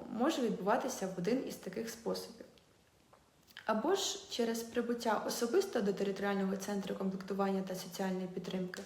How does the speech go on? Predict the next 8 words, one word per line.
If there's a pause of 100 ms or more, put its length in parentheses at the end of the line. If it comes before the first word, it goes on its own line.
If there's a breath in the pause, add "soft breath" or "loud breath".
(500 loud breath)
або
шляхом
подання
через
закордонну
дипломатичну
установу
України